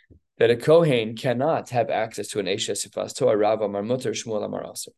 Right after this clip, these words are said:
This is a Machlokas Amoraim. Rav says that it's mutter for a Kohen to be with an Eshes Yifas Toar. Shmuel says it's Aser. Now we're gonna see two versions about where this Machlokas Rav and Shmuel may take place.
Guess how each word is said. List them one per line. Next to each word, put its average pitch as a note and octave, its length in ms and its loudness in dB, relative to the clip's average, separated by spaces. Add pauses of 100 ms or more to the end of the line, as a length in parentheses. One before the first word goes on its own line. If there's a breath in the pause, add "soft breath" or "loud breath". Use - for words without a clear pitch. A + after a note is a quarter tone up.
(160)
This A2+ 180 -14
is G#2+ 100 -14
a G#2+ 60 -12
Machlokas G2 600 -8
Amoraim. G#2+ 600 -4 (320 soft breath)
Rav A2 300 0
says A2 300 0
that G2+ 100 -4
it's G2+ 160 -10
mutter C#3 320 0
for B2 180 2
a A#2 60 0
Kohen A2 280 -4
to G#2+ 100 -10
be A2 320 -6 (140)
with G#2+ 320 -2
an F#2 100 -12
Eshes A2 400 -6
Yifas G#2 280 -4
Toar. A#2 160 -2
Shmuel G#2+ 280 -6
says G2 240 -6
it's - 120 -14
Aser. - 280 -8 (1300 loud breath)
Now D3 160 4
we're E3+ 80 6
gonna D#3 140 4
see C#3 220 0
two E3+ 260 -4
versions A#2 640 0
about G#2+ 380 0
where C3 420 2
this B2+ 220 -2
Machlokas A#2+ 680 -2
Rav A2 240 2
and G#2+ 100 -10
Shmuel G#2+ 460 -6
may G#2 220 -6
take - 260 -8
place. - 340 -10